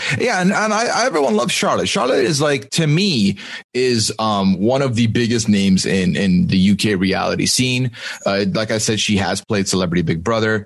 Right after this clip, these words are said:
She has won Celebrity Big Brother, so that's a, that's a title for Charlotte. But no, Charlotte is definitely someone who's just a, just a, a fun time. So it was very fun to see Charlotte. I thought it was a surprise to me that they brought Charlotte in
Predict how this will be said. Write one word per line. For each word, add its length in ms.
She 120
has 140
won 500
Celebrity 400
Big 220
Brother, 260
so 140
that's 240
a, 160
that's 140
a 60
title 340
for 100
Charlotte. 520
But 80
no, 80
Charlotte 320
is 160
definitely 220
someone 280
who's 160
just 200
a, 100
just 260
a, 140
a 80
fun 360
time. 380
So 240
it 60
was 180
very 520
fun 280
to 60
see 180
Charlotte. 340
I 160
thought 200
it 20
was 100
a 60
surprise 480
to 100
me 120
that 180
they 120
brought 280
Charlotte 460
in 280